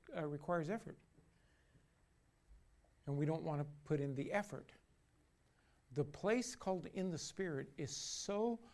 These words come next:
far higher than where you and I are living.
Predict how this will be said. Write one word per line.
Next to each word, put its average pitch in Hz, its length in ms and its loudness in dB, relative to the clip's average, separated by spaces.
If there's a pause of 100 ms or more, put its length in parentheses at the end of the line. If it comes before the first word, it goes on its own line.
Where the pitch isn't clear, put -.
(220)
far 190 520 6 (260)
higher 147 420 0 (760)
than 143 140 2
where 147 160 4
you 143 320 4
and 185 100 2
I 175 120 2
are 160 120 4
living. 170 320 0